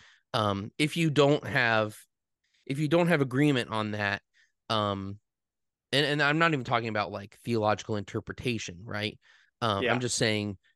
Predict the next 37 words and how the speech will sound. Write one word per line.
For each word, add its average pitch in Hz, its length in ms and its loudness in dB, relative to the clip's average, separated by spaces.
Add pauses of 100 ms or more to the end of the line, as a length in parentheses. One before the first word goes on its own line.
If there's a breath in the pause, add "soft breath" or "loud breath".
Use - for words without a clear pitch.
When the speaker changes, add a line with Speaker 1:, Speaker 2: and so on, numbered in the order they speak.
(160)
Speaker 1:
is 135 340 2
the, 117 80 -10 (160)
i-, 113 180 -6
is 143 280 0
the, 120 200 0 (100)
the 117 120 -10
Scripture 117 480 -2
our 104 160 2
highest 110 380 0
authority 101 460 -2
or 101 100 -8
not? 98 300 -12 (160)
Or 113 200 2
is 110 180 2
it 104 180 -2 (120)
the 110 140 -8
mores 107 420 2
of 98 100 -4
the - 80 -10
culture? - 480 -8
Is 110 140 -12
that 120 160 2
our 107 100 0
highest - 380 -12
authority? - 480 -16 (580 loud breath)
Um, 104 280 -8
because 117 300 0
if 113 120 -8
you 113 100 -6
don't 127 320 0
have 110 180 -2
Scripture 110 380 -4
as 101 140 -2
your 101 100 -6
highest 101 360 -6
authority, 104 540 -4 (480 soft breath)
then, 107 560 0